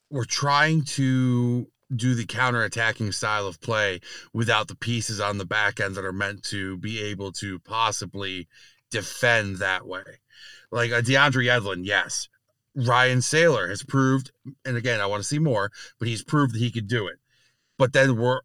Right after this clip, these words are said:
that, that's only half of the equation. Quinteros looked like he could, but again, if you're gonna play the counterattacking style of game, you have to have defenders that can easily flip from offense to defense or to midfield to defense because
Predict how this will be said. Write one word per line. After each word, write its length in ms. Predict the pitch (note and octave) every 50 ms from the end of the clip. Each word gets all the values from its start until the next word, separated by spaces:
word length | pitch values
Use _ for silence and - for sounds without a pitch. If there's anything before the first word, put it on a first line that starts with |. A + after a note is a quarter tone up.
| _ _
that, 160 | - C#3+ C3+ B2
that's 160 | C3+ A2+ C3+
only 140 | C3+ B2 G#2
half 320 | G#2+ C3 C3 B2+ A#2+ A#2
of 80 | A#2 A2+
the 100 | A2+ G2
equation. 560 | F2 - A#2+ A2+ G#2+ G#2 F2 F#2 E2 E2 - _ _ _ _ _ _ _ _ _ - -
Quinteros 640 | B2+ A#2+ A#2+ - B2 A#2+ C3 C#3 D3+ D#3+ D#3+ C#3+ -
looked 160 | C#3+ C3+ B2+
like 140 | D3 C3+ -
he 120 | C#3+ C3+
could, 380 | B2+ - F3+ D#3+ A#2+ F#2+ F2 -
but 160 | A2 A2 G#2
again, 540 | A2 F#2+ - D#3+ D#3 C#3 G#2+ F#2+ F2+ F#2 F2+ _ _ _ _ _ _ _ _ _ _ _ _ _ _ _ _ -
if 160 | D#3 C#3+ A#2+
you're 120 | B2+ C#3 A#2+
gonna 280 | A2 C3 C3+ D#3 E3
play 260 | C3 - D3 C3+ C#3 C3+
the 240 | B2 C3+ B2 B2 A2+
counterattacking 960 | - - B2+ C3+ C3 C3 C3 B2+ A2+ - B2+ B2 B2 B2 A#2+ - A#2+ A2+ G#2
style 360 | - - A#2+ A2+ A2+ A2+ G#2
of 140 | G2 F#2 F#2
game, 300 | A#2 A#2+ B2 A#2+ A2+ G#2
you 100 | G2+ F#2
have 160 | A2 A2+ A2+ -
to 60 | A2
have 180 | A2 A2 G#2 -
defenders 540 | G2+ - - A#2+ A2+ A2+ G#2+ A2 G#2 F#2+ G#2
that 120 | A2 G#2+ -
can 120 | A2 A2
easily 640 | B2 A#2+ A#2 A2+ F#2 - G#2+ G#2+ G#2 G2+ G2 F2+ - - - - - _
flip 320 | - - - B2+ B2+ G#2+ - -
from 180 | - A2 A2+ A2+
offense 360 | A2 A2 A2 - A#2 G#2 F2
to 80 | G2+
defense 520 | F#2+ F#2 A2+ A2 G2 - G#2+ G2+ G2 F#2 G#2+
or 300 | G#2+ G#2 G2+ G2 G#2+ - B2
to 100 | A#2 A#2+
midfield 560 | A2+ A2+ A#2+ G#2+ F#2+ - A#2 G#2+ G#2 G2 F#2+ E2+
to 60 | F#2+
defense 500 | F#2+ A2 G#2+ G2 - - G#2 G2 F2+ -
because 500 | - G#2+ F2+ - A2 G#2 G2 F#2+ F#2 -